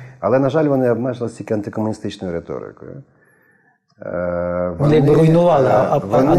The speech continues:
Speaker 2: не могли
Speaker 1: були
Speaker 2: збудувати.
Speaker 1: за створення української держави без створення українського громадянського суспільства.
Speaker 2: Мгм.
Speaker 1: І, і, по суті, стали,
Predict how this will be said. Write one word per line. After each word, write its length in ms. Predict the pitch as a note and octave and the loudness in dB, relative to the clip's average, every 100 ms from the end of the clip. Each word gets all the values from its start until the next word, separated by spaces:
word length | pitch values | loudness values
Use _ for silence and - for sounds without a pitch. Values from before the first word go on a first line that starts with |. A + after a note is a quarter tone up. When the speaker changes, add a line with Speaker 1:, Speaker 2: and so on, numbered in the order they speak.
| D#3+ | 4
Speaker 2:
не 0 | |
могли 260 | E3 D#3+ | 4 4
Speaker 1:
були 0 | |
Speaker 2:
збудувати. 440 | D3 C#3+ D#3+ F3 D3+ | 4 4 4 4 2
Speaker 1:
за 500 | A#2+ C3+ C#3 C#3 B2+ | 0 2 4 4 0
створення 480 | C3 D#3 D#3+ C#3+ C3+ | -2 2 4 4 2
української 520 | C3 C3+ C3 - B2+ | 2 0 0 -2 -2
держави 540 | C3 D3 F3 E3 A#2+ | 0 -2 -4 -2 0
без 180 | F#2 A#2+ | 0 -4
створення 440 | - C3+ D3+ C3+ B2+ | -6 0 2 2 0
українського 440 | B2+ C3 B2 G#2 | -2 -4 -4 -6
громадянського 560 | G#2 G#2 G2+ F#2+ - F2+ | -4 -6 -8 -10 -12 -16
суспільства. 600 | F2 - - - - - | -16 -18 -20 -20 -20 -14
Speaker 2:
Мгм. 280 | B2+ A#2+ A2 - - - - _ _ _ _ _ _ _ | -12 -10 -14 -8 -6 -6 -12 _ _ _ _ _ _ _
Speaker 1:
І, 140 | - B2+ - - | -6 -6 -8 -6
і, 100 | D#3 | -4
по 140 | D3+ | -2
суті, 300 | D3 F#3+ D#3+ | -4 -4 -4
стали, 500 | D3+ C#3+ D3 C3+ C3 | -4 0 0 2 0